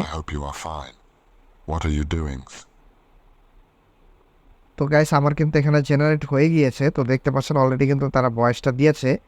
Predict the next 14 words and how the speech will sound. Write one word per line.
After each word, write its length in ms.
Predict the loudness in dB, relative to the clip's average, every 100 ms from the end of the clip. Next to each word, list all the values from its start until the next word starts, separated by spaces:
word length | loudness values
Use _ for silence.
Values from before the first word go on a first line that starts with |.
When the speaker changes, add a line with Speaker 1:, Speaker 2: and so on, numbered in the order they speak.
| _ _ _ -4
Speaker 2:
আমি 100 | 0
যদি 100 | 0 2
এখানে 180 | 0 0 0
প্লে 140 | 0 0
করে 160 | -2 -2 -4 -4
এখান 160 | -2 0 0
থেকে 120 | -2 0
এ-, 120 | 0 0
এখানে, 240 | 0 2 2 0 _ _ _ _ 0
এখানে 200 | 2 2 4
যে 60 | 2
অপশনটি 300 | 2 2 2 2
রয়েছে 200 | 0 0
এটা 120 | 0